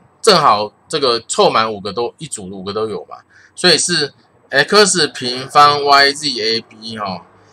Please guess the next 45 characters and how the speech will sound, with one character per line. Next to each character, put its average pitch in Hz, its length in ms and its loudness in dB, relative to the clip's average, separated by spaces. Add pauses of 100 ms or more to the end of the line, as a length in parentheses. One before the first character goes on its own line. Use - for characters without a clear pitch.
(160)
这 240 100 4
里 214 120 6
讲 160 240 4
同 135 300 -2
形 139 320 -4
象 147 300 2
的 123 120 -4
意 147 120 -6
思 143 140 -8
就 135 60 -12
是 143 100 -8
说， 131 600 -2 (920)
一 220 100 2
平 131 320 -6
方 143 220 2
四 - 220 -6
个 110 100 -8
一 98 140 -12
次 95 340 -10 (560)
啊， 98 100 -4
不 156 160 -6
见 220 140 4
得 175 80 6
平 - 160 -2
方 143 100 2
要 147 120 4
在 123 200 2
X 110 320 -10
啊， 92 120 -20
也 113 100 -6
可 190 140 2
以 160 40 0
是 160 300 -4 (560)
平 135 160 -10
方 147 120 4
在 147 140 4
Y 123 220 4
或 131 160 -4
Z 120 200 -10
或 117 140 -6
A 104 140 -8
或 110 120 -8
B 101 80 -12 (180)
这 104 80 -10
样 90 80 -8